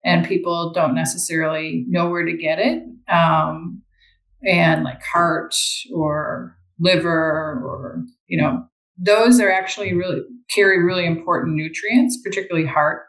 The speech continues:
Um, and so by adding, uh, you know, a whole food diet that's like this diet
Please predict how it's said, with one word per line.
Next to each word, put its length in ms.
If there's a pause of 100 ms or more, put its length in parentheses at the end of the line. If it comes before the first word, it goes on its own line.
(280)
Um, 600 (640)
and 320
so 600 (720)
by 180
adding, 1000 (320)
uh, 100
you 140
know, 140
a 60
whole 240
food 240
diet 640 (100)
that's 840
like 260
this 280
diet 480